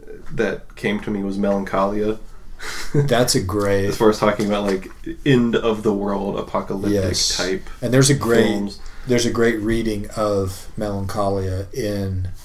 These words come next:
Speaker 2: this book that I just read from by Curtis White, um, and it's about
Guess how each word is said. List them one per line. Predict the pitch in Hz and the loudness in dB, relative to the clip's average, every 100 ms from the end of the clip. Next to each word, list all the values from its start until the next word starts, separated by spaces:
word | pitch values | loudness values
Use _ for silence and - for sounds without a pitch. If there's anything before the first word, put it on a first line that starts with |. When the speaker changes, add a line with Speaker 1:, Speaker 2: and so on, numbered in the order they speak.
| - - | -10 0
Speaker 2:
this | 117 - | 2 4
book | 98 87 - | 0 -4 -8
that | - | -2
I | 101 | 0
just | 101 90 | 0 0
read | 98 98 | 0 -2
from | 92 92 87 | -2 -6 -4
by | 87 | -6
Curtis | - 92 87 | -6 -4 -4
White, | 98 95 98 - - - - - - | -4 -4 -6 -8 -14 -10 -10 -10 -8
um, | 95 92 | -4 -4
and | 104 98 | -4 -2
it's | 92 | -2
about | 98 95 92 92 - | -2 -2 -4 -4 -10